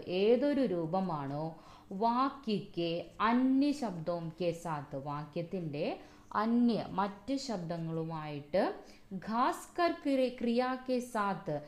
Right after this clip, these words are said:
ഏ, സവിശേഷമായിട്ട് ക്രിയയുമായിട്ട് അപ്ന സംബന്ധ്, അതിൻ്റെ ആ ഒരു സംബന്ധം പ്രകട് കരെ, പ്രകടിപ്പിക്കുന്നത്, അതിനെയാണ് നമ്മൾ കാരക് എന്ന് പറയുന്നത്. കുറച്ചും കൂടെ സിമ്പിളായിട്ട് പറയുകയാണെങ്കിൽ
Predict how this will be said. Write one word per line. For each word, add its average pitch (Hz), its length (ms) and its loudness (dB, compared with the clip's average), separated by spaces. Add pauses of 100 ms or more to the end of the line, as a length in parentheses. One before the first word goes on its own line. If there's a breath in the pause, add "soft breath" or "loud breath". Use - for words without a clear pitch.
(260 loud breath)
ഏ, 208 80 0
സവിശേഷമായിട്ട് 190 1400 -2 (360 loud breath)
ക്രിയയുമായിട്ട് 226 1300 4 (320 loud breath)
അപ്ന 240 380 2
സംബന്ധ്, 147 640 -2 (180)
അതിൻ്റെ 185 460 0 (260)
ആ 208 140 -2
ഒരു 226 420 0 (340 loud breath)
സംബന്ധം 220 840 0
പ്രകട് 185 440 2
കരെ, 143 220 0
പ്രകടിപ്പിക്കുന്നത്, 143 1300 -4 (300 loud breath)
അതിനെയാണ് 220 760 2
നമ്മൾ 190 560 -2 (440)
കാരക് 160 480 0 (220)
എന്ന് 208 200 0
പറയുന്നത്. 156 540 -2 (340 loud breath)
കുറച്ചും 220 640 2
കൂടെ 277 200 4
സിമ്പിളായിട്ട് 196 720 0
പറയുകയാണെങ്കിൽ 165 800 0